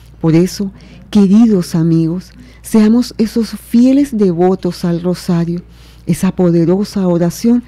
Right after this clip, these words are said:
que Mamita María nos ha dejado para cubrirnos, para protegernos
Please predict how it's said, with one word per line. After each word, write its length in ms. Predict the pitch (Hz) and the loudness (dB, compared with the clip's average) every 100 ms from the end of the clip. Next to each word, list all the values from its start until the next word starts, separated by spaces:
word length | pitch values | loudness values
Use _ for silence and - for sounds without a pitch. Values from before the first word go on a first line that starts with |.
| - - - | -12 -20 0
que 160 | 226 185 | 2 4
Mamita 760 | 175 160 156 180 226 - 165 | 2 2 2 2 2 0 -4
María 460 | 165 160 185 180 180 | -2 -2 0 0 -2
nos 260 | 175 - | -4 -4
ha 80 | 180 | -2
dejado 560 | 175 180 185 175 170 185 - - - - | 0 -2 -4 -4 -4 -8 -16 -20 -18 -8
para 220 | 190 185 | -6 -6
cubrirnos, 840 | - 180 175 226 240 226 220 208 | -4 -2 0 0 0 -2 -4 -8
para 260 | 196 175 165 | -8 -8 -6
protegernos 880 | 170 170 180 - 196 185 180 185 | -6 -4 -6 -4 -2 -2 -4 -8